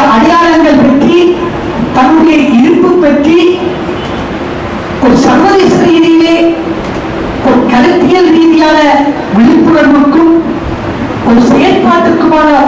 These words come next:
ஒரு களத்தை ஏற்படுத்த வேண்டும் என்பதற்காகத்தான் இந்த சர்வதேச தாய்மொழி தினம் கொண்டாடப்படுவதற்கான ஒரு சூழல் உருவானது.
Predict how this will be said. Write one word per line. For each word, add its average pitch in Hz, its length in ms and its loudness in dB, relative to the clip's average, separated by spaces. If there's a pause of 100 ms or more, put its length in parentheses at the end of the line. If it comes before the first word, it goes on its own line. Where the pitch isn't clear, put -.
ஒரு 233 120 2 (120)
களத்தை 339 480 0 (1160)
ஏற்படுத்த - 600 2
வேண்டும் 277 300 2
என்பதற்காகத்தான் 233 920 2 (2750)
இந்த 254 120 2 (120)
சர்வதேச 277 440 0 (1080)
தாய்மொழி 254 420 2
தினம் 226 300 2 (880)
கொண்டாடப்படுவதற்கான 214 1120 0 (1040)
ஒரு 233 100 2 (100)
சூழல் 262 440 2 (220)
உருவானது. 202 480 0